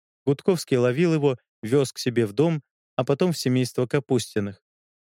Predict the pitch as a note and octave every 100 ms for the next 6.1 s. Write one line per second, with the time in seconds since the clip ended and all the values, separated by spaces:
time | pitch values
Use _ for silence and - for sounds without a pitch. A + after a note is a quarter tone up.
0 | _ - A2 G3+ D#3 - B2+ C3 B2+ A2+
1 | - A#2 G#2+ B2 C#3 C#3 - A#2+ A2 G#2
2 | A2 B2 C3+ D#3+ - A2+ G#2+ - _ _
3 | - E3+ - D3 G#2+ G#2+ G2+ A2 A#2+ B2
4 | B2+ A2+ A#2 A#2 B2 A#2 D3 B2+ A2+ G#2+
5 | - A#2+ A#2+ A#2+ A2+ C3+ C#3+ B2 - G#2
6 | G2